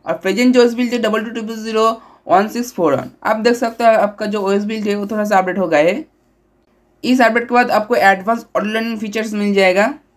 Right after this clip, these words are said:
और जो कलर फिल्टर सेटिंग में जो इफेक्ट का जो इशू रहता है, उसको सॉल्व कर दिया गया है। और आई मोड में एड्रेसेस में जो इफेक्ट का इशू रहता है, उसको सॉल्व कर दिया गया है।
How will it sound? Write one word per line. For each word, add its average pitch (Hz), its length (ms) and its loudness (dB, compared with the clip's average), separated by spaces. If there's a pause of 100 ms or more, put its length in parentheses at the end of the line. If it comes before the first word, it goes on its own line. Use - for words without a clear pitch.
(400)
और 202 140 4
जो 226 220 0
कलर 208 280 2
फिल्टर 240 380 -2
सेटिंग 233 360 -4
में 226 140 -6
जो 220 320 -4
इफेक्ट 254 320 -2
का 240 100 2
जो 240 100 0
इशू 220 220 -2
रहता 208 200 2
है, 196 60 2
उसको 202 240 -2
सॉल्व 214 260 0
कर 202 180 0
दिया 175 220 2
गया 165 140 2
है। 208 180 -2 (420)
और 208 140 6
आई 185 420 2
मोड 240 180 -2
में 240 140 -2
एड्रेसेस 226 560 -4
में 233 420 -6
जो 196 160 -2
इफेक्ट 233 340 0
का 226 80 0
इशू 233 260 0
रहता 214 200 2
है, 220 60 2
उसको 208 240 -4
सॉल्व 208 240 2
कर 202 160 2
दिया 190 180 0
गया 196 140 -2
है। 285 160 -6